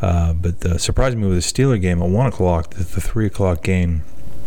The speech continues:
uh, that the three o'clock show would be sold out. I thought a lot of people would hold out for the night show. But, uh, obviously it's a very family-friendly event. Uh, if you're thinking about taking your kids or something, it's certainly a safe show to take them to.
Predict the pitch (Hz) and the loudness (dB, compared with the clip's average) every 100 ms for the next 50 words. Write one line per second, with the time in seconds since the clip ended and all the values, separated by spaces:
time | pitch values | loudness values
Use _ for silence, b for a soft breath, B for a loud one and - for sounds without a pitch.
0 | - - - 110 98 95 87 - 107 90 | 0 0 0 0 0 0 0 0 0 -2
1 | 90 80 101 87 82 85 98 95 92 87 | -4 -2 0 0 0 0 0 2 2 0
2 | - 95 87 92 85 98 90 85 87 80 | 0 0 2 2 2 0 0 0 0 0
3 | 87 87 87 90 87 92 95 - 98 92 | 0 0 0 0 0 0 0 0 0 0
4 | - B B B B B B B B - | -2 B B B B B B B B 0
5 | - - 90 95 90 90 80 - B B | 0 0 0 0 0 -2 -2 -2 B B
6 | B B 113 104 95 90 90 80 - 92 | B B 0 0 0 0 0 0 0 0
7 | 87 82 76 - 92 85 80 78 85 85 | 2 0 0 0 0 2 0 0 0 0
8 | 85 - - 80 - 78 90 82 76 78 | -2 -2 -2 -2 -2 -2 0 0 0 -2
9 | - 85 80 76 - 85 80 78 92 85 | -2 -2 -2 -2 0 0 0 0 0 0
10 | 82 82 - - 101 90 87 82 82 - | 0 -2 -2 -2 -2 -2 0 0 2 2
11 | 95 87 - - 92 85 - 95 - 85 | 2 0 0 0 2 2 0 -2 -2 -2
12 | 90 82 | -2 -2